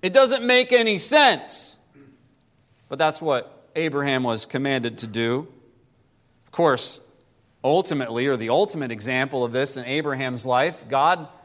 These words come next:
telling Abraham to go and to take the life of his only son, Isaac, to offer him as a sacrifice.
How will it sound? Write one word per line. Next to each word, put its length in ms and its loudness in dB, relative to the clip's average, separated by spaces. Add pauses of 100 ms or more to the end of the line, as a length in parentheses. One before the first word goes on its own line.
(380)
telling 580 2
Abraham 580 0
to 100 -6
go 600 4 (440)
and 60 -12
to 80 -4
take 420 0
the 100 0
life 640 2 (340)
of 180 2
his 400 2
only 400 2
son, 520 4
Isaac, 640 2 (800)
to 160 0
offer 420 4
him 220 4
as 240 4
a 60 0
sacrifice. 1200 2